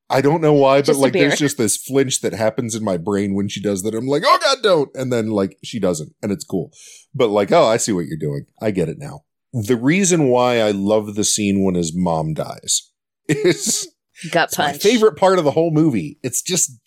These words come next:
Speaker 1: great. It's, is the, it, it's just such a great example of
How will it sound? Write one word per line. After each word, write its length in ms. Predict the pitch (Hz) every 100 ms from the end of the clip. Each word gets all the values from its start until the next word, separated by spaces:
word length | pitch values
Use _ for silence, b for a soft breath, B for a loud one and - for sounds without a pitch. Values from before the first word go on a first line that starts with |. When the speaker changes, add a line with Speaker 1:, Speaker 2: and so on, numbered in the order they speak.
| -
Speaker 1:
great. 460 | 151 202 147 - -
It's, 360 | - 123 - 113 - - 127 123 - _ _ -
is 500 | 135 127 120 113 -
the, 680 | 120 101 117 113 110 110 113 -
it, 160 | 131 143
it's 200 | 135 -
just 200 | 156 -
such 200 | 160 151
a 40 |
great 340 | 104 117 131
example 760 | 139 113 113 117 107 113 110 -
of 640 | 104 101 95 95 95 -